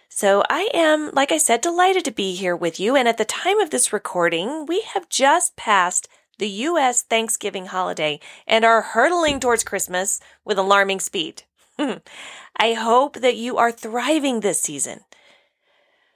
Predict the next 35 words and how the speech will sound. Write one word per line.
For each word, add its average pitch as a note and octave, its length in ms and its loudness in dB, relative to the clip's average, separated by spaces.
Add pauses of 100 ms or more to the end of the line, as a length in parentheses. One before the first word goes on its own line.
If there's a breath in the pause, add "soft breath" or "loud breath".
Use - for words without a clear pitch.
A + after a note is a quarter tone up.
You D4 160 -4
know, F4 320 4 (460)
when C#4+ 260 2
my F4 180 4
kids - 240 -2
were C#4+ 120 -4
small, F#3 680 4
we B3 140 -2
used F4+ 240 2
to E4+ 80 -2
call B3+ 240 4
the G#3+ 100 2
weeks G#3+ 240 -2
between G#3 440 -4
Thanksgiving G3 580 -2
and E3 100 -2
Christmas F#3+ 420 -4
the E3+ 120 -6
season A#3+ 340 0
of F3 80 -6
blessing, - 500 -2 (340 soft breath)
and F#3 120 -4
we F#3+ 80 -2
challenged E4 720 0
each F3 200 -4
other D#3 360 -2 (220 soft breath)
to A3 60 -10
find G4+ 300 0
a A4 60 4
way E4+ 160 0
to D4+ 100 0
bless A#3 400 0
someone G3 380 0
each - 340 -8
day. E3+ 320 -2